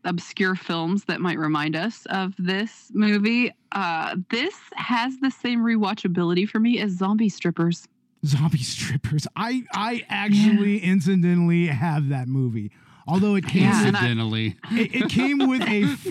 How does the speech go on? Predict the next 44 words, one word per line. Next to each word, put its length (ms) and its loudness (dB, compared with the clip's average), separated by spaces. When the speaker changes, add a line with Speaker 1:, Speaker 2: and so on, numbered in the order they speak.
Speaker 1:
Did 140 2
it 100 0
come 180 2
Speaker 2:
four-pack. 100 0
Speaker 1:
bundled 400 -2
with 160 -2
this 240 -6
one? 320 0
Was 160 0
it, 240 -4
was 200 -2
it 80 0
a 100 -2
bundle 420 -2
deal 240 0
on 120 -2
Amazon? 480 0
Speaker 2:
I, 40 -2
Speaker 1:
Did 160 0
you 80 4
get 160 4
that 180 2
Speaker 2:
n-, 80 0
Speaker 1:
together? 400 -2
Speaker 2:
no, 260 2
I 140 0
didn't 240 2
get 160 0
that 180 -2
together. 360 2
It, 220 0
it 40 0
was 180 2
bundled 600 0
with, 340 0
uh, 340 2
the 240 0
first 360 0
two 180 4
Resident 400 2
Evil 240 0
movies, 420 0
I 120 0
think. 580 -4